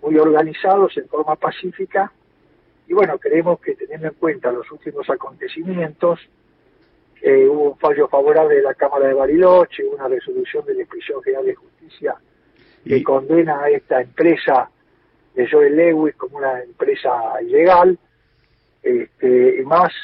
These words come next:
Speaker 1: el bochorno de esta información que salió ahora en octubre de este grupo mafioso de la justicia con grupos económicos que se juntaron ahí, bueno, van generando una situación de que esto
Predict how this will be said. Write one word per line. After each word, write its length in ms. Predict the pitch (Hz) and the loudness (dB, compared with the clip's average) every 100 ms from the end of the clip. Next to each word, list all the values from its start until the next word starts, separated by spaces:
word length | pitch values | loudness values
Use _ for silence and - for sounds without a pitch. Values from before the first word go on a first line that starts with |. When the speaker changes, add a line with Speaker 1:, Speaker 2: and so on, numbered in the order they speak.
| - | -6
Speaker 1:
el 200 | 127 123 | -2 0
bochorno 680 | 127 127 - 135 165 165 151 135 | 0 -2 2 2 4 2 0 0
de 140 | 135 | 0
esta 200 | - 135 | -2 -4
información 640 | 127 131 127 127 - 151 - | -4 -4 -6 -8 -6 -8 -6
que 120 | 127 | -6
salió 240 | 127 131 | -2 0
ahora 160 | 143 135 | 0 0
en 80 | 131 | -4
octubre 520 | 127 _ 165 160 143 | -6 _ 0 2 2
de 340 | 123 110 - - - | 2 -2 -10 -18 -12
este 200 | - 131 | -2 -2
grupo 280 | 143 151 127 | 0 -4 -4
mafioso 600 | 127 - 165 156 143 127 | -8 0 2 2 -2 -6
de 80 | |
la 120 | 156 - | -6 -12
justicia 640 | - - 330 - - - - _ _ _ _ _ _ | -18 -20 -18 -4 -2 -2 -8 _ _ _ _ _ _
con 160 | - 123 | -10 -6
grupos 360 | 143 - - | -8 -8 -4
económicos 580 | 117 135 160 160 151 139 | -2 -2 -4 -4 -4 -2
que 80 | 120 | -4
se 140 | 131 | -6
juntaron 500 | - - 160 156 165 | -8 -6 -2 0 0
ahí, 220 | 180 233 | 0 0
bueno, 260 | 226 202 127 117 | 2 0 -2 -6
van 160 | 139 | -6
generando 560 | - 139 139 160 208 190 | -2 -2 0 0 0 -2
una 160 | 139 123 | -4 -12
situación 640 | - - 139 165 165 202 | -8 -6 -6 -2 -2 0
de 140 | 185 - | -2 -4
que 300 | - - 403 | -10 -14 -8
esto 160 | - | -8